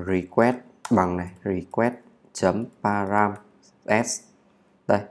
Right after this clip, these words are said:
cụ thể như là khi mà chúng ta định nghĩa này, hai chấm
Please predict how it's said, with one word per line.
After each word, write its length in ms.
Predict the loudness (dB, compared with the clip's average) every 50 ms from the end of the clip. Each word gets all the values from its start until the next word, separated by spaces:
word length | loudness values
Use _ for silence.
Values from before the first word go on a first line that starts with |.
| -18 _ _ _ _ _ _ _ _ _ _ _ _
cụ 160 | 2 2 2
thể 260 | 4 4 4 6 6
như 120 | 4 4 6
là 160 | 6 4 4
khi 280 | 2 4 4 6 6
mà 140 | 6 4 4 2
chúng 240 | 2 0 -2 2 4
ta 500 | 6 8 10 10 10 8 6 4 2 0 -4 -12 _ _
định 220 | 4 4 4 4 2
nghĩa 180 | 2 2 2 2
này, 120 | 2 0 -2 -8 -18 _ _ _ _
hai 180 | 4 6 6 6
chấm 300 | 8 6 6 6 6